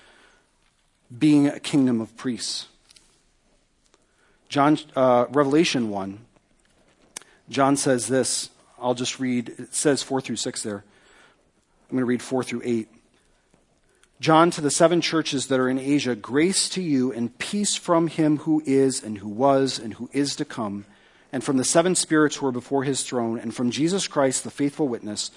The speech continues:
the firstborn of the dead and the ruler of the kings on earth."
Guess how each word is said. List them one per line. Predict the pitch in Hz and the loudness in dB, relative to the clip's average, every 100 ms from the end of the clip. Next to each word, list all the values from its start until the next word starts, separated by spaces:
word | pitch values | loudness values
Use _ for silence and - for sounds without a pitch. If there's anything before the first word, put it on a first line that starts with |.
| - - - | -20 -20 -14
the | - | -12
firstborn | - 185 - - 170 | -2 0 0 0 2
of | 165 | 2
the | |
dead | 139 123 120 | 2 2 2
and | 120 | -2
the | 117 | -2
ruler | 151 165 104 92 _ _ _ _ - - | 2 2 0 -10 _ _ _ _ -16 -10
of | |
the | 113 | -8
kings | - 185 131 107 - - _ _ _ | -4 0 0 -2 -8 -12 _ _ _
on | 110 113 | -8 -8
earth." | 113 92 - - | -8 -12 -16 -20